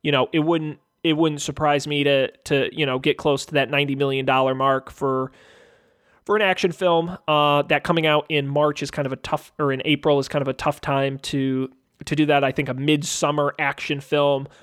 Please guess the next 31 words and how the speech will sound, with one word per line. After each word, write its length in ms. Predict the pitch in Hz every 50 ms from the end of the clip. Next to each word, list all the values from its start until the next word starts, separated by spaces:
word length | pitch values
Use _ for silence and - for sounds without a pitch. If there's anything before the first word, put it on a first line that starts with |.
| - - -
um, 420 | 147 147 147 143 143 139 143 143 _
you 100 | 226 202
know, 100 | 156 143
you, 220 | 151 170 202 190 -
you, 200 | 208 202 214 208
you, 520 | - 214 214 214 220 214 214 220 226 214
fifty 300 | - 269 262 - 240 214
million's 280 | 214 208 196 180 160 156
a 60 | 156
no-brainer 560 | 160 151 143 151 151 151 151 147 147 147 147
on 100 | 147 147
this. 220 | 147 143 139 -
I 80 | 143 139
think 160 | - 147 135
seventy 440 | - - 156 151 147 143 143 139 139
is 180 | 143 135 - -
plausible, 680 | - _ - - 151 143 143 139 139 135 143 143 139
a 60 | 143
hundred 320 | 147 151 143 - 143 139
is 80 | 139 131
plausible 560 | - - 147 135 135 131 135 127 131 131 131
as 120 | 131 131 -
well. 260 | 135 127 127 127 131
So 200 | - - 139 131
again, 240 | 131 131 131 127 131
another 360 | 127 131 131 131 131 131 131 - _ _ _ _
kind 140 | - 143 139
of 60 | 135
mid-range 680 | 135 139 156 165 147 151 160 151 147 143 139 131 - -
movie 320 | 143 139 139 135 135 135
that 320 | 131 131 123 - - _